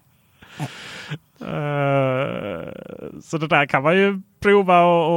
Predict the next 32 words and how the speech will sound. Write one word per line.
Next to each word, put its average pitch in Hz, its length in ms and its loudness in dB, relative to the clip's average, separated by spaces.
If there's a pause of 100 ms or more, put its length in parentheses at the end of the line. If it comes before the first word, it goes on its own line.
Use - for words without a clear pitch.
(160)
och, 147 120 -2
och 160 60 -2
dra 165 220 6
sig 165 160 2
håret 170 320 2
hur 160 60 2
mycket 160 240 -2
som 160 120 0
helst. 117 360 0
Men, 147 300 0
eh, 147 720 -2
på, 156 600 2 (200)
för 165 180 -2
att 156 60 -4
få 151 340 2
surroundljud 147 920 0 (140)
på 131 600 0 (360)
YouTube 131 580 -2
så - 120 -4
måste 139 300 -2
man 117 360 0 (240)
ha 127 500 2
något 113 320 -2
väldigt 123 560 0
speciellt. 110 1000 -2
Eh, 107 80 0
jag 107 420 -2
tror 135 160 0
det 117 100 -2
bara 120 160 2
stöds 113 640 0
på, 110 560 0